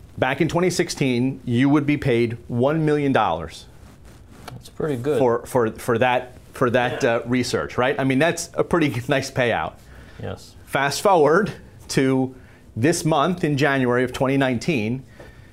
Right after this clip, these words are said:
Speaker 1: it has now doubled to two million dollars. Two million dollars they will pay for anybody that comes up with a, an Apple I O S jailbreak. Jailbreak with one click and persistence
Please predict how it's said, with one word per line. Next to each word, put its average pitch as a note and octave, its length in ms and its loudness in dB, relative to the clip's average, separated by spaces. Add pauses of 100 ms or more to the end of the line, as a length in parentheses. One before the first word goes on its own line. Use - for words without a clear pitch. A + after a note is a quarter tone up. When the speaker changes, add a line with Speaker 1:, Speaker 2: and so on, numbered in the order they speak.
(120)
Speaker 1:
it A2 100 -2
has A#2+ 160 0
now C#3+ 200 4
doubled C3 540 2 (560)
to B2+ 120 0
two F#3+ 320 2
million C3+ 340 2
dollars. F2+ 520 -4 (760)
Two F#3 220 2
million F3+ 340 2
dollars A#2+ 500 2
they A#2 140 4
will A#2+ 160 2
pay G#2 500 0
for A2 340 0
anybody B2+ 440 2
that A#2 160 0
comes B2 300 0
up A#2+ 220 2
with G#2+ 320 0 (280)
a, A2 360 0 (200)
an A#2+ 220 -4
Apple C#3+ 420 0
I A#2 200 0
O A#2 100 0
S G#2+ 160 -4
jailbreak. F2 440 -4 (240)
Jailbreak C3+ 720 2 (300)
with B2 340 -2 (280)
one F#3+ 340 2
click - 520 0 (160)
and C#3+ 200 0
persistence C3+ 720 -2